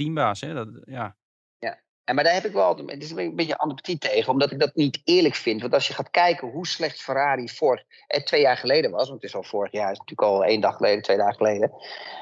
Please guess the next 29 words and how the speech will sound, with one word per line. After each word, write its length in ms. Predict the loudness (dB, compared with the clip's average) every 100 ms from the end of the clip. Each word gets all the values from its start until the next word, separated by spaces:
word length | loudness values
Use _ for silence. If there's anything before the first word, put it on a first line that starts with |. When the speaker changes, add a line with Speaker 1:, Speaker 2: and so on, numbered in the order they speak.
| -18 _
Speaker 2:
dan, 240 | 2 2
eh, 180 | 0 2
dan, 360 | 2 2 -2 -2
dan, 360 | 0 2 0 -2
dan 140 | -2
zie 180 | -2 -2
je 60 | 2
eigenlijk 400 | 2 0 -6 -6
wat 120 | -4
een 80 | -4
grote 360 | 2 2 2
stap 280 | -4 -4 -4
ze 40 | 0
hebben 180 | -2 -2
gemaakt. 180 | -4
En 60 | -4
natuurlijk 400 | -4 2 2 4
is 140 | 2 4
er 60 |
een 100 | 4
motor 300 | 4 2 0
geploft, 400 | -8 0 0 0
maar 120 | -2 0
als 140 | 0
je 140 | -2
zoveel 400 | 4 4 4 0
vermogen 500 | -8 -2 2 2 0
tekort 320 | -10 0 0 2
komt, 380 | -2 -2 -16